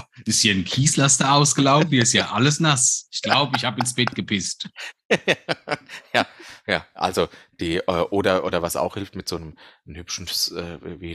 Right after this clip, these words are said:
Speaker 2: es gibt ja Vögel, die haben dann ein hübsches Vogelkleid, ne, Federnkleid.
Speaker 1: Ja, ich glaub, das geht halt eher wieder Richtung Tarnung. Das ist das quasi unter der
Speaker 2: Ah.
Speaker 1: Decke, weil dann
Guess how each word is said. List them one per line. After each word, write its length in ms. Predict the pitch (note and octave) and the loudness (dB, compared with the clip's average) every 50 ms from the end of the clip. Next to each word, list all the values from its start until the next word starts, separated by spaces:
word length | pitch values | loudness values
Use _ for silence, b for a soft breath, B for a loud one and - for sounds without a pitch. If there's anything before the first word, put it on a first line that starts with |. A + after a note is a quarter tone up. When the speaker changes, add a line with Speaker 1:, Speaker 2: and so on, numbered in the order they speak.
| D#2+ E2+ - | -12 -12 -16
Speaker 2:
es 100 | F2 - | -16 -14
gibt 160 | - F#2+ - | -12 -10 -10
ja 60 | E2 | -8
Vögel, 260 | - - F2 D#2+ F2 | -8 -6 -8 -8 -8
die 100 | E2+ F2 | -8 -8
haben 100 | E2+ D#2+ | -8 -8
dann 160 | D#2 D#2 D#2 D#2 | -10 -12 -10 -10
ein 40 | |
hübsches 260 | D#2 D2+ - - - - | -14 -14 -14 -14 -16 -14
Vogelkleid, 1000 | - - F2 F#2+ G2+ A2 G#2 - - G#2 G#2 G2+ G2+ G#2 G2+ G2 - - - - | -12 -10 -10 -8 -8 -8 -8 -8 -8 -8 -8 -6 -6 -6 -8 -8 -12 -18 -14 -12
ne, 120 | F2 F#2 | -12 -12
Federnkleid. 680 | - - G2 F#2+ F#2+ G#2 G2 F#2 - G2 F2+ F2+ F#2 - | -10 -6 -4 -2 -2 -2 -4 -4 -4 -6 -6 -6 -4 -4
Speaker 1:
Ja, 80 | G#2 A2+ | -2 0
ich 140 | B2 - | 0 2
glaub, 200 | - A#2+ B2 B2 | 2 2 0 0
das 180 | - A#2+ A#2+ - | 2 0 0 2
geht 160 | - C3+ B2 C3 | 2 0 0 0
halt 140 | C#3 B2+ A#2 | -2 -4 -2
eher 480 | G2 A2 A#2+ B2 B2 B2 A2+ A2+ A#2+ | -2 0 0 2 2 2 0 0 0
wieder 200 | A2+ A#2 B2 A2+ | -2 -2 -2 -2
Richtung 320 | A2 B2 B2 - A2+ G2+ F#2+ | 0 -2 0 0 0 0 0
Tarnung. 640 | - - F#2 E2+ F2 F2+ F#2 F2 E2 D#2 D2 - _ _ _ _ _ _ _ _ - | 0 0 0 0 0 -2 -2 -2 -4 -6 -8 -14 _ _ _ _ _ _ _ _ -12
Das 160 | - F#2+ F#2+ | -6 -4 -4
ist 140 | - - - | -4 -4 -2
das 140 | G2 - - | -2 -2 -2
quasi 260 | F2+ F#2 F#2+ G#2 G2+ F#2 | -2 -2 -2 -2 -2 -2
unter 200 | F2+ F2+ F#2 E2+ | -2 -2 -4 -4
der 160 | D#2+ F2 F2 | -6 -8 -8
Speaker 2:
Ah. 40 | E2+ | -6
Speaker 1:
Decke, 240 | F#2+ F2+ - G2+ F2+ | -6 -6 -4 -4 -2
weil 160 | F#2 F2+ E2+ | -2 -2 -2
dann 240 | F#2 F#2+ G2 G2+ | -2 -2 -4 -4